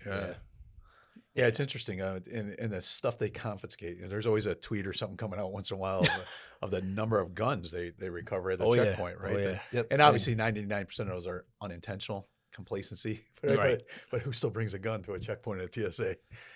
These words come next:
Speaker 2: Yeah, the T S A does have a website with all the do's and don'ts on it.
Speaker 1: <laughs> Right.
Speaker 2: It'll tell you exactly how you
Speaker 1: Highly
Speaker 2: can
Speaker 1: recommend.
Speaker 2: fly and
Speaker 1: Sarge
Speaker 2: not have
Speaker 1: highly
Speaker 2: to worry about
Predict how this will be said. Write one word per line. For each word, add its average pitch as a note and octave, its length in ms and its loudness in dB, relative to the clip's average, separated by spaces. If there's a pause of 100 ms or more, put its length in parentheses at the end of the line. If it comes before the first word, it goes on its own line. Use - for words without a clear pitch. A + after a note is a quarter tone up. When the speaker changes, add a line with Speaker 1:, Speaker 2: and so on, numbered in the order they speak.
(260)
Speaker 2:
Yeah, F#2+ 280 -2
the A#2+ 100 -6
T D3+ 160 2
S B2 120 2
A A#2 80 4
does A#2 240 2
have A#2 280 2
a - 20 -6
website F#2+ 500 -4
with F#2 160 -8
all F2 140 -6
the F2+ 80 -14
do's F#2 200 -8
and F#2+ 100 -6
don'ts E2+ 260 -8
on F2 60 -6
it. E2 320 -4
Speaker 1:
<laughs> - 20 -2
Right. G2+ 160 0
Speaker 2:
It'll F2 140 -2
tell - 240 4
you F2+ 100 4
exactly G3 380 4
how F#3 80 -2
you - 60 4
Speaker 1:
Highly A2 160 8
Speaker 2:
can A#2 80 6
Speaker 1:
recommend. A2+ 220 10
Speaker 2:
fly A2+ 80 10
and A#2 100 10
Speaker 1:
Sarge C3+ 260 12
Speaker 2:
not - 60 4
have C3+ 100 12
Speaker 1:
highly C3 160 12
Speaker 2:
to C3 60 6
worry C3 100 10
about B2+ 40 10